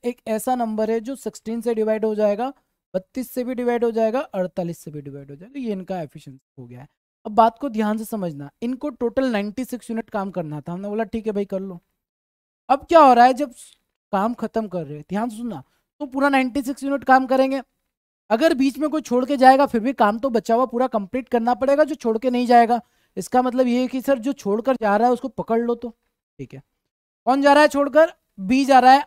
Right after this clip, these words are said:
आठ दिन पहले। अगर बी छोड़कर नहीं जाता तो बी तीन की एफिशिएंसी से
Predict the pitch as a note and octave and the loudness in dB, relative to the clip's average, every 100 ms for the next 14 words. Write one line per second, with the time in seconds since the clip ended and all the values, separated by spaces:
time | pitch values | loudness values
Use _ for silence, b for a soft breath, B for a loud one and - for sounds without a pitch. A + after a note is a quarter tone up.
0 | - A3+ A3 A#3+ A#3 G#3+ F3+ D3+ - _ | 0 0 2 -2 -2 0 0 -2 -12 _
1 | _ - A#3+ D#4 F#4 B3+ C#4 D#4+ - B3+ | _ 2 4 6 2 2 2 2 0 0
2 | B3 C#4+ C#4 A3+ A#3 D4+ A#3 G3+ G#3 A#3+ | 2 2 2 2 2 4 4 4 2 0
3 | C#4+ _ _ _ C4+ G#3 D#3+ C#4+ E4 D4+ | -2 _ _ _ -8 -8 2 4 6 4
4 | D#4 - _ _ _ _ D4+ E4+ F4 C#4+ | 0 -6 _ _ _ _ 0 0 0 -2
5 | E4+ - B3+ G#3+ A#3 C#4 C4+ D4 C4 C4+ | -2 4 4 4 -2 -2 -2 -6 2 4